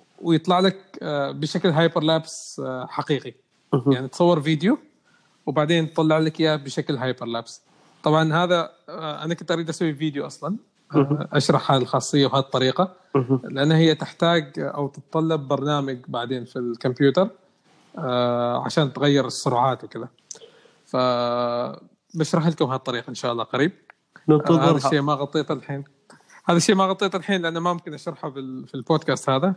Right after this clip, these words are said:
Speaker 1: يفضل نشرحه بشكل
Speaker 2: مرئي.
Speaker 1: فيديو مرئي، آه، أو حتى صور، آه، عشان، آه، توصل المعلومة.
Speaker 2: تمام. آه، أعتقد وصلنا إلى نهاية الحلقة.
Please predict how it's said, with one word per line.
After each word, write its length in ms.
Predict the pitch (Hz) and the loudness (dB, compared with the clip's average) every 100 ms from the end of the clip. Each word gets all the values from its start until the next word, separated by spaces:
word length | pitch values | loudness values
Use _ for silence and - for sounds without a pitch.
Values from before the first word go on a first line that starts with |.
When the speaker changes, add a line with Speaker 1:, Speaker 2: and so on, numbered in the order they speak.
| _ | _
Speaker 1:
يفضل 400 | 170 147 160 147 | -4 0 0 -2
نشرحه 360 | 139 135 156 143 | -4 -2 -2 -4
بشكل 440 | 127 143 143 127 120 | -4 -4 -4 -8 -2
Speaker 2:
مرئي. 500 | 151 160 151 135 139 | 2 2 0 -2 2
Speaker 1:
فيديو 380 | 156 143 175 214 _ _ _ _ _ _ _ - | 4 4 2 0 _ _ _ _ _ _ _ 0
مرئي، 340 | 156 131 170 - _ _ _ _ - | 2 2 0 -6 _ _ _ _ -10
آه، 220 | 131 135 | -6 -4
أو 120 | 151 | -2
حتى 300 | - 180 151 | -2 -4 -4
صور، 400 | - 160 147 185 - _ - | -2 0 0 -2 -6 _ -6
آه، 220 | 147 135 | -4 -4
عشان، 440 | 135 156 139 131 | -4 -6 -6 -6
آه، 300 | 127 127 123 | -6 -6 -6
توصل 340 | 120 113 - 113 | -4 -4 -4 -8
المعلومة. 360 | 110 113 120 123 _ _ _ _ _ _ _ _ _ _ _ _ | -8 -8 -10 -12 _ _ _ _ _ _ _ _ _ _ _ _
Speaker 2:
تمام. 400 | - 170 180 170 147 - 139 | 0 2 2 0 -4 -10 -2
آه، 640 | 156 170 165 160 160 151 143 - - - - _ _ - | 0 0 -2 -4 -4 -6 -12 -18 -20 -20 -20 _ _ -4
أعتقد 380 | 151 - 160 147 | -4 0 2 4
وصلنا 640 | 147 147 156 147 143 139 | 2 2 -2 0 -2 -2
إلى 280 | 139 135 139 | -2 -2 -6
نهاية 440 | 139 131 139 135 127 | -6 -2 -2 -2 -6
الحلقة. 720 | 117 131 123 151 156 196 196 | -8 -6 0 0 2 0 0